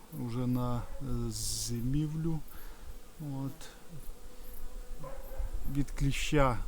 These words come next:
обробляв я щавельку, ой, морошиною кислотою між відкачками, після відкачок, між тим, що приносили, ну, що приносили, це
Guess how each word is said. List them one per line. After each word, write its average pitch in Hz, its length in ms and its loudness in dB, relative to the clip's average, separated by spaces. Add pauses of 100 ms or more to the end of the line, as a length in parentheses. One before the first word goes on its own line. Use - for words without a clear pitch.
(160)
обробляв 127 680 4 (180)
я 117 40 2
щавельку, 143 720 6
ой, 113 360 4
морошиною 127 560 4
кислотою 165 720 4 (1500)
між 135 540 8 (280)
відкачками, 123 760 4 (200)
після 131 280 2
відкачок, - 560 10 (680)
між 123 280 2
тим, 131 200 2
що - 140 0
приносили, 127 600 8 (140)
ну, 151 180 6 (120)
що - 80 6
приносили, 139 600 6
це - 140 6